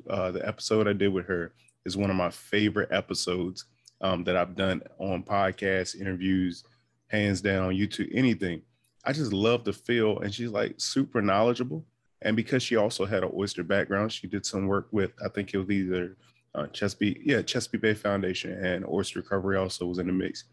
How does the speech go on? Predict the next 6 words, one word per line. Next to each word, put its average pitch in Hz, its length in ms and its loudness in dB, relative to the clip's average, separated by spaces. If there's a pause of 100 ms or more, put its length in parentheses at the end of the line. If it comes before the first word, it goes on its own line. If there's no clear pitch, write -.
(380)
Um, 95 420 2 (320)
but - 260 2
she's 165 240 0
just 131 220 0
really, 117 540 2 (420)
uh, 90 640 -2